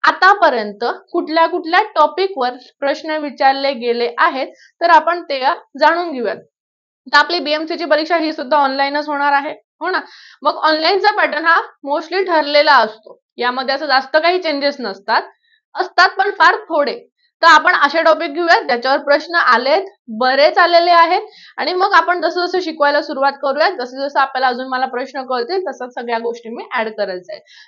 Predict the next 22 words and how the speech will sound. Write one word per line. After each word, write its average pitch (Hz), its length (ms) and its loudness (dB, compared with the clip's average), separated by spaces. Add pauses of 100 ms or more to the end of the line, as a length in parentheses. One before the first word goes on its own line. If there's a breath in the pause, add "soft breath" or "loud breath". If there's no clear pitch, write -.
तर 302 60 2
आतापर्यंतचे 349 920 2 (260)
झालेले 269 500 -2 (300)
प्रश्न 330 380 0 (180)
आणि 214 140 -8
आतापर्यंत 240 680 -4 (400 loud breath)
जेवढेही 262 380 -2
paper 302 420 0
झालेले 262 420 -2
आहेत 240 280 0
online 226 460 -8
त्यामधले 247 600 -4
topic 302 420 -4
मी 311 140 -10
तुम्हाला 277 240 -4
इथे 269 240 -8
लिहून 262 260 -10
देते, 269 600 -8
म्हणजे 240 200 -4
आपण 247 300 0
जेव्हा 262 160 -2
बीएम, 240 360 -6